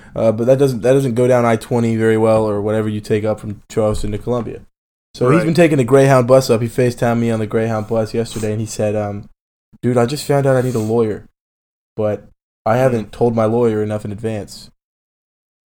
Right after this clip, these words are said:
Speaker 1: And I said, "Dude, just go in there, and you, you gotta," I didn't tell him this straight up 'cause I didn't wanna mislead him.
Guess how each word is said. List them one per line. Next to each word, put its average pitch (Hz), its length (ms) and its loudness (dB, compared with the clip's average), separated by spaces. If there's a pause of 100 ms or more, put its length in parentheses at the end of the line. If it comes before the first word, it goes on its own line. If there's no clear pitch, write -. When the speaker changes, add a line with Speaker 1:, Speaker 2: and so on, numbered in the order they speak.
(280)
Speaker 1:
And 120 100 -6
I 113 40 -2
said, 110 240 -4
"Dude, 110 280 -4 (720)
just - 160 -14
go 117 180 0
in 147 100 0
there, 117 420 -2 (1400)
and 104 380 -8 (300)
you, 110 180 -8 (500)
you 110 100 -6
gotta," 131 380 -2 (1200)
I 147 80 -6
didn't 151 200 0
tell 135 160 2
him 127 80 0
this 110 120 -2
straight 117 220 0
up 123 100 0
'cause 113 120 -4
I 110 60 2
didn't 117 120 -2
wanna 110 140 -2
mislead 107 420 -4
him. - 240 -14